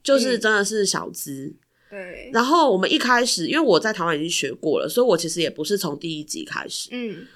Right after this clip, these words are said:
Speaker 1: 去的第一天就是校长直接面试你。
Speaker 2: 啊，是校长？
Speaker 1: 校长直接说：“我跟你聊聊。”
Speaker 2: 嗯，然后就
Speaker 1: 就是表格填完，
Speaker 2: 全程用泰文。
Speaker 1: 对，他就说“我跟你聊聊”，就在办公室，他就用泰文跟我做一些简单的问答，
Speaker 2: 哦。
Speaker 1: 然后才帮我分级。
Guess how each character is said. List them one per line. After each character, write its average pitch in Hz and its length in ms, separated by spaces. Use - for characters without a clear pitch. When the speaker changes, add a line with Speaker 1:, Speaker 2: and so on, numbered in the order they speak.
Speaker 1:
去 320 240
的 220 120
第 220 160
一 220 40
天 196 160
就 208 100
是 208 80
校 175 220
长 139 180
直 147 160
接 156 140
面 156 240
试 - 280
你。 - 140
Speaker 2:
啊， 311 160
是 320 140
校 311 220
长？ 285 140
Speaker 1:
校 208 40
长 - 40
直 214 40
接 196 140
说 208 180
：“我 135 80
跟 175 140
你 151 60
聊 - 180
聊。” - 180
Speaker 2:
嗯， 220 240
然 233 160
后 262 80
就 285 80
Speaker 1:
就 285 80
是 294 140
表 214 140
格 - 140
填 226 240
完， 170 240
Speaker 2:
全 - 60
程 - 20
用 - 0
泰 262 140
文。 - 20
Speaker 1:
对， 208 60
他 240 80
就 247 80
说 240 160
“我 180 60
跟 190 140
你 190 120
聊 151 240
聊”， 151 400
就 214 120
在 208 120
办 196 200
公 156 200
室， - 180
他 175 140
就 190 80
用 185 180
泰 175 200
文 92 160
跟 - 100
我 - 80
做 180 200
一 175 40
些 165 160
简 - 220
单 113 180
的 76 80
问 135 200
答， 208 60
Speaker 2:
哦。 214 220
Speaker 1:
然 170 200
后 202 200
才 185 140
帮 160 140
我 143 120
分 - 300
级。 - 220